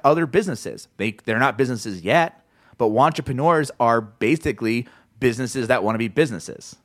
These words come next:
or people that wanna become businesses. So it becomes a B two B operation.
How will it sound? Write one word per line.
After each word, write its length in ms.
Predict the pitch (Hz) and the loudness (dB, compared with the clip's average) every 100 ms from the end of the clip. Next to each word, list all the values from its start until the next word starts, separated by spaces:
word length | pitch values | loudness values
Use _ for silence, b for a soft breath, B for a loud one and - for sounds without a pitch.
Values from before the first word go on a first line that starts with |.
| - | -8
or 100 | 104 | -4
people 280 | - 156 143 | -2 0 2
that 120 | 127 | 2
wanna 160 | 123 113 | 0 -2
become 460 | 110 - 139 151 | -4 -4 -2 0
businesses. 640 | 120 147 123 85 - - - | 0 -2 -2 -10 -14 -18 -6
So 240 | - 147 | 0 0
it 120 | 160 | 0
becomes 520 | 156 - 202 226 170 127 | -8 -6 -2 -2 -4 -2
a 100 | 135 | -4
B 300 | 110 131 143 | -2 -4 -4
two 60 | 120 | -4
B 280 | 120 117 107 | -4 0 0
operation. 600 | 98 85 120 143 - | -2 -2 -4 -4 -8